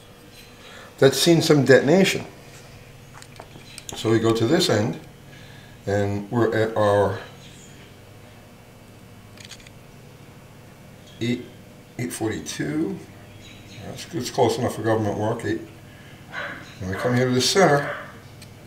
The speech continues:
and eight sixty-one. Eight forty-one.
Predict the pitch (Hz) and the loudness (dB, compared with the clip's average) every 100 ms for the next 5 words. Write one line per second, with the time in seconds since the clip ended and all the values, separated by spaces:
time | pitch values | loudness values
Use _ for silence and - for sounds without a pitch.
0 | - - - - - - - - 110 110 | -20 -20 -20 -20 -20 -20 -18 -6 -2 0
1 | 107 104 - - - - - - - - | -2 -4 -10 -18 -20 -18 -12 -12 -12 -12
2 | - - - - - - - - - - | -12 -14 -18 -20 -20 -20 -20 -16 -14 -12
3 | - - - - - - - - - - | -4 -2 -2 -4 -4 -2 -2 -2 -4 -8
4 | 143 131 113 110 - - - - - - | -6 -2 0 0 -2 -10 -12 -14 -16 -20
5 | - - - - - - - - - - | -20 -20 -20 -20 -20 -20 -20 -20 -20 -20
6 | - - - - - - 622 - - - | -14 -12 -12 -16 -20 -10 -6 -6 -8 -16
7 | - - - - - - - 120 120 - | -20 -20 -20 -20 -20 -20 -12 -6 -4 -2
8 | 139 143 147 151 175 220 | 2 2 4 6 4 2